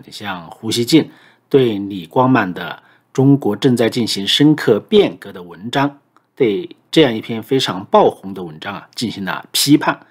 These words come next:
这个操作可以说让海内外的很多人啊感到非常意外，特别是那些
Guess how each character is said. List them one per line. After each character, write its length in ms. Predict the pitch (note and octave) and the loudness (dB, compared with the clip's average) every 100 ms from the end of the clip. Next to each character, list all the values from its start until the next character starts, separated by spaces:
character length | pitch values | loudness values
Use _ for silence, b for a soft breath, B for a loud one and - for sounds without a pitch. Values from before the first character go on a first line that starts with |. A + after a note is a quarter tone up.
| b _ | b _
这 120 | - | 2
个 80 | F#3+ | 4
操 180 | F#3 F3 | 6 4
作 260 | F#3 D#3 - | 6 2 0
可 100 | - | -6
以 60 | G#2+ | -4
说 180 | C3+ C3 | -2 0
让 300 | C3+ G2 b b | 0 -2 b b
海 340 | - - A2+ | -4 0 0
内 220 | G#2 F3 D#3+ | 2 4 4
外 120 | C3 | 4
的 80 | A2 | 0
很 220 | G#2+ G2+ | -8 -12
多 160 | A2+ | -12
人 100 | G2 | -12
啊 140 | G2+ F2+ _ | -16 -20 _
感 180 | - G2 | -10 -8
到 240 | F2+ G#2+ - | -8 -12 -6
非 160 | - B2 | 0 0
常 320 | - - F#2 - | 0 -6 -8 -12
意 100 | - | 0
外， 320 | A2+ B2+ B2+ b b b _ | 2 4 2 b b b _
特 140 | - | 2
别 120 | A#2+ | 2
是 220 | G#2 A2 G2 | 2 -2 -4
那 160 | G#2+ | -6
些 260 | G2+ G#2 | -8 -10